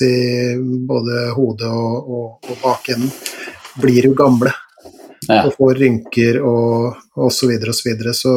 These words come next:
Speaker 1: så, så det høres ikke ut til å være noe særlig, eh, å hente der likevel, da. Og det er mange som har hatt en bitter erfaring med å bruke mange år på å komme fram til det, det, hva skal vi kalle det, den, den erkjennelsen.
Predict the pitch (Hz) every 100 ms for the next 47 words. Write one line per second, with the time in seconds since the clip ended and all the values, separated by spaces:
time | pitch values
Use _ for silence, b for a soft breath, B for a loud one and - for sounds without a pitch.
0 | 120 - - - - 123 117 117 117 180
1 | - - - 127 123 113 - 113 117 113
2 | 123 113 104 113 117 127 104 110 113 113
3 | _ _ _ - 120 120 127 107 139 104
4 | - 117 131 117 127 113 170 196 135 _
5 | 143 139 135 110 107 131 131 120 123 117
6 | 117 - 127 127 120 113 135 135 123 120
7 | 120 B B B 110 117 139 139 123 120
8 | 113 113 127 127 123 123 110 110 120 110
9 | 107 107 - - _ _ _ _ _ _
10 | _ - 113 127 - _ 131 135 - 131
11 | 123 123 151 _ _ _ - 127 120 123
12 | 131 120 127 233 _ _ _ _ _ _
13 | _ - 135 - 113 117 - -